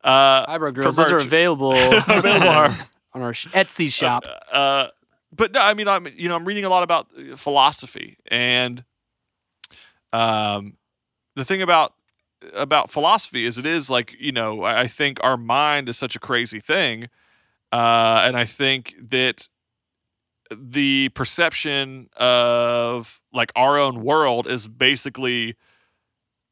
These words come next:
Speaker 1: uh, because people have, you know, a religion that they believe in or a faith, like,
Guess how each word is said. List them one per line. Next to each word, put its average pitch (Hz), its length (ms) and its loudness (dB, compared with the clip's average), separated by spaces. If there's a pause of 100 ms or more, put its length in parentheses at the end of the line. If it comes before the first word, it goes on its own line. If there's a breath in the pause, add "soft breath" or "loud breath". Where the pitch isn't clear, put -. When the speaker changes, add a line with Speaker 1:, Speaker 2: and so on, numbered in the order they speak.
(120)
Speaker 1:
uh, 120 220 0
because 156 520 -4
people 131 380 -6
have, 123 520 0
you 123 100 -14
know, 113 280 -6
a 117 60 -4
religion 117 520 -4
that 113 160 -12
they 117 100 -4
believe 113 340 -4
in 110 320 -10
or 110 220 -8
a 110 60 -10
faith, 113 480 -4
like, 110 360 -8